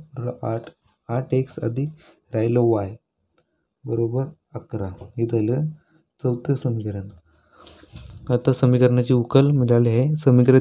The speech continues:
तीन आणि चार. तर सुरुवातीस आपण समीकरण एक बाजूला लिहून घेऊया. समीकरण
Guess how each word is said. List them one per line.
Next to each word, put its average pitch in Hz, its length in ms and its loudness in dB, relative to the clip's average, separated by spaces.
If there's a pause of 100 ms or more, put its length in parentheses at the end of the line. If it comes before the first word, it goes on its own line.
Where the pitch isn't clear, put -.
तीन 127 120 2
आणि 117 200 6
चार. 101 280 -4 (800)
तर 131 40 0
सुरुवातीस 123 460 4
आपण 135 420 4 (180)
समीकरण 120 480 6
एक 131 180 4 (200)
बाजूला 120 380 6
लिहून 117 280 6
घेऊया. 113 340 0 (1120)
समीकरण 131 600 2